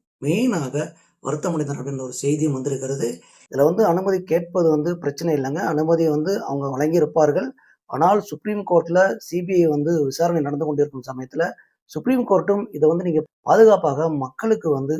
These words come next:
ரோட் ஷோ நடத்தலாமா, அதுக்கு எந்த மாதிரி பாதுகாப்புலாம் கொடுக்கணும், பொதுக்குழு வந்து, அதாவது ஒரு பொது இடத்துல வந்து ஒரு கூட்டம் நடத்தினால எந்த மாதிரி பாதுகாப்பு கொடுக்கணும்,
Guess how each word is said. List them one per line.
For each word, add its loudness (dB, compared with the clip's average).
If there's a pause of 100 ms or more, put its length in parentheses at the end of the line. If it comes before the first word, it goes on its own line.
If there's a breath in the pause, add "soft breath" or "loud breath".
ரோட் 0
ஷோ 2
நடத்தலாமா, -4
அதுக்கு -6
எந்த -4
மாதிரி 2
பாதுகாப்புலாம் -2
கொடுக்கணும், -6 (480 soft breath)
பொதுக்குழு 2
வந்து, 4
அதாவது 2
ஒரு 0
பொது -4
இடத்துல 2
வந்து 0
ஒரு -2
கூட்டம் -4
நடத்தினால -4
எந்த -2
மாதிரி -6
பாதுகாப்பு -6
கொடுக்கணும், -8